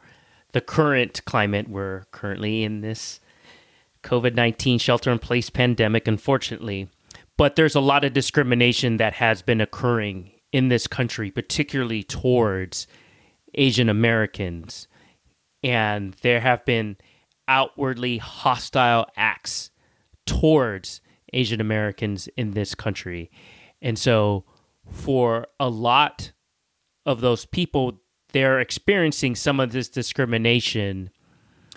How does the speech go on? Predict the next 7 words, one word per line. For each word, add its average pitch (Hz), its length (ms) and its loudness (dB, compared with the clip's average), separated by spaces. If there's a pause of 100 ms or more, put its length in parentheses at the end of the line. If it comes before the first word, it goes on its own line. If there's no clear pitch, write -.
(100)
for 139 280 2
the 117 80 2
first - 360 -2
time, 101 500 -2 (580)
or 139 300 4
they're 120 100 2
becoming 127 480 2